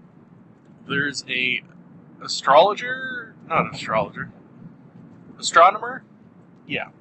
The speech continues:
On this planet, they've just somewhat recently, within the past some odd decades, come up with what we would call Einstein's theory of general relativity,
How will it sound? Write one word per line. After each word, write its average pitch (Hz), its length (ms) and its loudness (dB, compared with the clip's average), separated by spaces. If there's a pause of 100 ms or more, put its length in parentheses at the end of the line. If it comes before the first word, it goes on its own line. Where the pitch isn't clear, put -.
(420)
On 139 160 4
this 160 180 -2
planet, 151 460 0
they've 127 200 -2 (200)
just - 580 -4
somewhat 214 420 4
recently, 147 600 -4
within 127 320 -12
the 120 100 -8
past - 600 2 (240)
some - 360 -2
odd 123 280 2
decades, 117 480 -2
come 135 260 0
up 127 260 2
with 127 400 0 (300)
what 135 200 -2
we 175 180 0
would 165 200 -6
call 143 400 4
Einstein's 131 800 0
theory 127 580 -8
of 123 240 -4
general 123 480 -2
relativity, 127 760 0